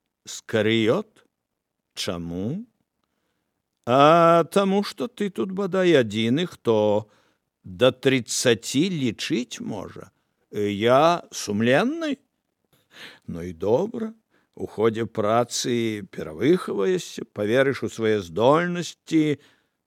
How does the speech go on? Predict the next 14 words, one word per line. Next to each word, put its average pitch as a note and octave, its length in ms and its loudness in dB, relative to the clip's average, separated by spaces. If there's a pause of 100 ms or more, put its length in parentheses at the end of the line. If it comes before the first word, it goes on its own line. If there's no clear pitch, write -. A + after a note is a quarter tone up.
(200)
пан C3 540 4 (120)
апостал B2+ 1000 2 (160)
Іуда». A#2 840 2 (1400)
Іудзей G2+ 500 -4
уздыхнуў. F#2+ 800 -6 (520)
«Ну C#3 540 0
што? - 480 -12 (1120)
Ну, C#3 300 2
дзякуй C#4+ 560 0
на A#3+ 160 -2
тым. A3+ 480 -8 (320)
Не B2 360 2
я D3+ 360 -2
адзін. B2 480 -6